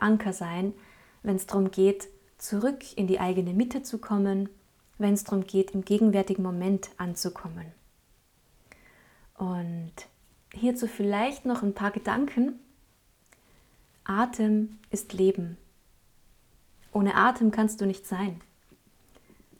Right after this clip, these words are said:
Atem verbindet dich mit allem, was ist. Am Atem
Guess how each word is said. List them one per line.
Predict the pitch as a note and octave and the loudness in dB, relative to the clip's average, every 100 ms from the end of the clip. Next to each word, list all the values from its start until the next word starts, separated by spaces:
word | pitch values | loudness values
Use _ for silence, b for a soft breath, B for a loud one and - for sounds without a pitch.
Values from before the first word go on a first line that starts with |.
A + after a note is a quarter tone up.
| - | 0
Atem | G#3+ B3+ C4 B3+ | 2 2 2 0
verbindet | A#3+ G3 A3+ B3 B3+ A#3 | 0 2 4 4 2 -2
dich | A3+ | -4
mit | F#3 F3 - | -6 -8 -4
allem, | F#3+ G3 G3+ G#3 G#3 _ _ | -2 0 0 0 -4 _ _
was | G#3+ G#3 | -6 -4
ist. | A3 G#3 - - - _ _ _ _ _ _ _ _ _ _ | -4 -4 -6 -16 -20 _ _ _ _ _ _ _ _ _ _
Am | F#3+ - | -4 0
Atem | F#3+ A3 A#3+ C4 | 0 0 -2 -4